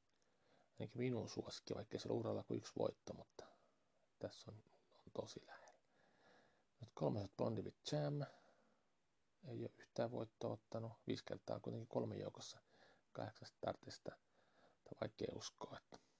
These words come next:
tässä nyt ihan kärkipaikoilla olisi. No sitten tuossa Saltti Bonanza.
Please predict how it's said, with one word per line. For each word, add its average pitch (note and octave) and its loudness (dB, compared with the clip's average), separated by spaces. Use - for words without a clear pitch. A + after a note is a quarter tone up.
tässä - -4
nyt - -8
ihan - -10
kärkipaikoilla - -6
olisi. - -16
No C3+ -2
sitten A2+ -6
tuossa - 4
Saltti A2+ 0
Bonanza. C3 2